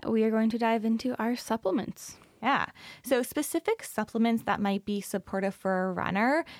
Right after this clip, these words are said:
Speaker 2: include electrolytes. So an electrolyte supplement is definitely going to be needed for runners running longer than ninety
Speaker 1: Yeah.
Speaker 2: minutes who need that, you know, intra-run electrolyte source, or runners who struggle with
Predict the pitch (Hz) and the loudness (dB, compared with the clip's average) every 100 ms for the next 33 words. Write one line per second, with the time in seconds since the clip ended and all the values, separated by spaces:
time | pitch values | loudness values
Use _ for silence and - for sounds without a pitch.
0 | - 214 220 226 208 185 143 - - - | -2 2 2 2 2 2 0 -4 -4 -2
1 | 71 - - - 226 226 233 214 226 302 | -2 -2 -8 -4 2 4 4 2 0 2
2 | 302 - 208 - 214 208 - 185 170 180 | 0 0 -4 -2 0 0 0 -2 -2 -2
3 | 190 226 247 233 233 240 247 240 240 240 | 0 0 2 2 2 2 2 4 4 4
4 | 262 233 - 220 202 196 196 196 - - | 2 0 0 0 2 2 2 0 -6 -16
5 | - - 214 214 208 202 190 196 226 226 | -16 -2 2 4 4 4 4 4 4 4
6 | 220 202 196 202 190 180 214 - - 202 | 4 4 4 4 2 4 2 0 0 0
7 | 185 190 175 170 165 - _ _ _ - | 0 -2 -4 -2 -2 -4 _ _ _ -8
8 | 185 185 - 208 - 208 196 190 202 190 | -6 -6 2 2 4 0 2 4 4 2
9 | 180 - - 262 285 - - 330 415 - | 0 -2 0 0 0 -2 0 2 2 -2
10 | - - - 302 359 330 254 254 269 - | -12 -14 0 4 4 6 6 6 4 2
11 | 247 220 - - 175 185 233 233 214 226 | 2 2 0 -2 -2 2 4 4 4 4
12 | 220 | 2